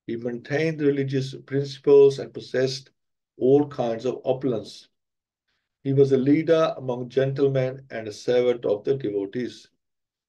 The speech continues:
He was a totally qualified plenary expansion of the spirit personality Godhead. Therefore, who could equal him in the performance of gigantic ritualistic ceremonies?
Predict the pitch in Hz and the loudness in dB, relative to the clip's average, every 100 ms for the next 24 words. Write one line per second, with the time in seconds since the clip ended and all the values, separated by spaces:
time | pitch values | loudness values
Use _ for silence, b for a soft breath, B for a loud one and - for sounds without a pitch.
0 | _ - 127 120 117 - 160 165 160 - | _ -6 0 0 0 0 0 0 -2 0
1 | 139 139 135 - - _ 127 135 143 139 | 0 2 0 -4 -6 _ -2 0 0 0
2 | 139 - - 123 113 - 117 113 107 117 | -2 -8 -12 -8 -8 -8 -8 -8 -8 -8
3 | 117 110 104 110 113 123 127 120 123 _ | -8 -12 -14 -12 -4 -2 -2 -4 -8 _
4 | _ _ _ _ 135 135 139 135 127 123 | _ _ _ _ 4 6 6 4 2 2
5 | 165 190 196 160 185 170 165 143 135 131 | 0 -4 -4 -6 -6 -4 -2 0 0 -2
6 | 117 120 - - 120 120 120 151 156 _ | -6 -12 -14 -6 -6 -6 -4 -4 -4 _
7 | 113 104 104 104 104 117 110 - 110 - | -2 0 -2 -6 -8 -10 -10 -8 -12 -12
8 | - - 123 127 113 90 90 | -16 -6 -2 -2 -4 -12 -14